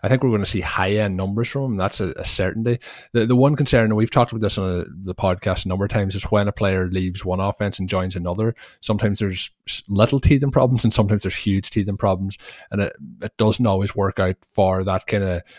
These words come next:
marriage, I guess, of the, the new player and the new team and things working out, whether that's free agency, whether that's been traded. Um, that would be the one concern with Hopkins. I think that it's gonna be pretty up-tempo in, uh,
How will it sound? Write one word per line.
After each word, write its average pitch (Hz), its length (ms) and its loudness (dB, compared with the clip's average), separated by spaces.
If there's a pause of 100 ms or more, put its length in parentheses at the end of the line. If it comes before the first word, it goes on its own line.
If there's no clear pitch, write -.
(100)
marriage, 98 460 2
I 104 60 0
guess, 95 300 0
of 92 120 -4
the, 90 280 -2
the 92 120 -4
new 95 220 -2
player 95 380 -2
and 92 220 -6
the 92 80 -4
new 92 200 -4
team 95 320 -4
and 90 120 -8
things 92 300 -8
working 95 260 -4
out, 92 120 -2
whether 98 160 -2
that's 113 180 0
free 98 220 -2
agency, 98 320 -2
whether 95 200 0
that's 92 240 -2
been 92 140 -6
traded. 104 400 -2 (360)
Um, 95 260 -4
that 110 100 2
would 113 100 0
be 113 60 0
the 104 80 -2
one 95 220 -4
concern 95 400 -4
with 87 140 -6
Hopkins. 120 420 -2
I 113 80 0
think 139 240 -4 (300)
that 101 220 -8
it's - 160 -8
gonna 101 120 -4
be 95 120 -6 (180)
pretty 113 440 0
up-tempo 110 480 -4
in, 110 200 -2
uh, 98 140 -4